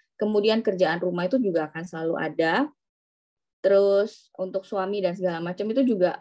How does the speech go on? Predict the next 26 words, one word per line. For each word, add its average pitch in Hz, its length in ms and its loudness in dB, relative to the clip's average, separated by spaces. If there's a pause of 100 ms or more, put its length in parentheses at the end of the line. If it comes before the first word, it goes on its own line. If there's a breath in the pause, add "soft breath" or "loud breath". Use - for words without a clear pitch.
fluktuatif 220 640 -2
karena 180 160 -6
kita 240 240 -8
kan 254 320 4
mengurusin 196 560 -2
orang 175 320 -4
seperti 156 480 -6
itu. 139 160 -4 (640 loud breath)
Dan 202 240 4
ditambah 180 400 2
lagi 175 320 2
harus 190 560 -2
mengerjakan, 175 1040 -4 (400)
eh, 175 400 2
ka-, - 160 -10
eh, 170 400 -2
apa 190 80 -6
namanya, 190 320 -4
rajutan 180 720 2
yang 185 240 -2
itu 247 80 -2
membutuhkan 202 560 0
waktu 190 240 -2
yang 180 80 -8
lama. 160 400 -4
Jadi 240 320 2